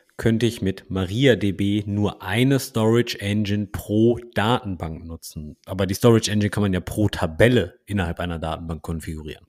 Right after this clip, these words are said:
Also das bedeutet, ich kann ja inno D B für meine fünf Tabellen nutzen und die My Rocks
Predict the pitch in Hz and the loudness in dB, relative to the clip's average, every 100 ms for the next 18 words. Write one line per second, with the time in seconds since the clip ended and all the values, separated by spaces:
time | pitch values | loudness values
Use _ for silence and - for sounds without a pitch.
0 | _ 95 85 80 104 104 92 - 107 101 | _ -8 -8 -2 0 0 0 0 2 2
1 | 90 - - _ 113 120 117 123 110 120 | 0 -4 -20 _ 4 6 8 6 6 6
2 | 127 127 _ - 101 98 98 - 123 - | 4 0 _ -2 0 2 2 2 2 2
3 | 120 123 127 120 127 131 - 117 98 98 | 4 6 6 4 2 0 -2 0 0 0
4 | 95 87 95 110 120 127 - - - | 0 2 2 4 2 0 -6 -12 -14